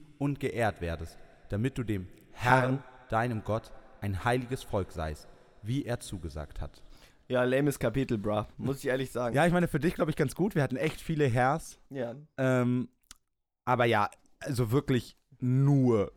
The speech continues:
Speaker 1: Wiederhol-, also, und noch nicht mal so Wiederholung im Sinne von,
Speaker 2: Gut,
Speaker 1: das
Speaker 2: dass
Speaker 1: hatten
Speaker 2: wir
Speaker 1: wir
Speaker 2: noch mal drüber reden.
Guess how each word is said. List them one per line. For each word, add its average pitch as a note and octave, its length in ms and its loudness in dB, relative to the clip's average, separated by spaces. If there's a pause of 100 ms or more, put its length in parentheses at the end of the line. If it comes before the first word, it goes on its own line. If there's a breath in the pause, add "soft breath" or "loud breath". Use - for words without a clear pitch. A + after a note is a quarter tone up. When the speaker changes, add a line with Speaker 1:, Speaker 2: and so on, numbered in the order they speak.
Speaker 1:
Wiederhol-, F#2+ 460 0
also, A#2 280 0
und B2+ 140 -2
noch D#3 80 0
nicht F#3 140 0
mal F3+ 120 4
so C#3 180 -2
Wiederholung C#3+ 600 2
im A#2+ 160 -4
Sinne B2 220 -2
von, A2+ 340 -2 (680)
Speaker 2:
Gut, - 0 -
Speaker 1:
das C3+ 80 -4
Speaker 2:
dass D3 100 2
Speaker 1:
hatten B2 160 2
Speaker 2:
wir C3+ 60 2
Speaker 1:
wir C3 80 4
Speaker 2:
noch B2+ 80 -2
mal B2 100 0
drüber A2+ 260 -2
reden. C#3 380 0